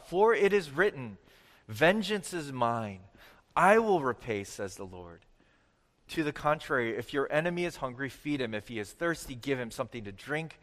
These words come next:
For by so doing, you will heap burning coals on his head.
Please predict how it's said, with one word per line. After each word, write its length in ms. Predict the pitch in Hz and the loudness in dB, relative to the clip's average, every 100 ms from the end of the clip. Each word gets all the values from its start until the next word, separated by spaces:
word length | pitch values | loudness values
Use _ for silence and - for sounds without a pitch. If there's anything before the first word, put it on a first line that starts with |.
| - - - _ - _ _ _ - | -20 -20 -20 _ -20 _ _ _ 0
For 160 | 147 | 2
by 300 | 120 143 147 | 6 8 8
so 280 | 147 - 151 | 6 0 0
doing, 600 | 127 131 139 156 170 160 | -2 -4 -4 -4 -6 -8
you 140 | 127 160 | -4 0
will 160 | 156 | 0
heap 380 | 143 170 170 - | 0 -6 -10 0
burning 360 | 143 165 165 151 | 2 2 -2 -10
coals 420 | - 165 160 131 | -6 -4 -2 -4
on 120 | 123 | -4
his 160 | 113 - | -6 -6
head. 280 | 101 92 | -6 -6